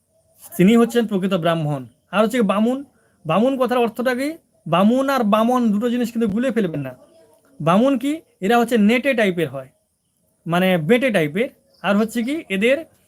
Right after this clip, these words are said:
গায়ের রং দেখবেন, আহ, তাম্রবর্ণ হয়। তাম্রবর্ণ হয়।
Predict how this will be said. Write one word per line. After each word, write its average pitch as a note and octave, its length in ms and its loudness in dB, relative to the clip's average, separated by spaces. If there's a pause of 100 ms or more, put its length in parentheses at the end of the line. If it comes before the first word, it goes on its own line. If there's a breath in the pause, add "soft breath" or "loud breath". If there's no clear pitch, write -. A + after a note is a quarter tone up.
(300)
গায়ের A3 240 4
রং A#3+ 140 0
দেখবেন, B3 400 0
আহ, - 1160 -4
তাম্রবর্ণ A#3+ 580 2
হয়। C3+ 300 -8 (800)
তাম্রবর্ণ A#3 500 2
হয়। C4+ 260 0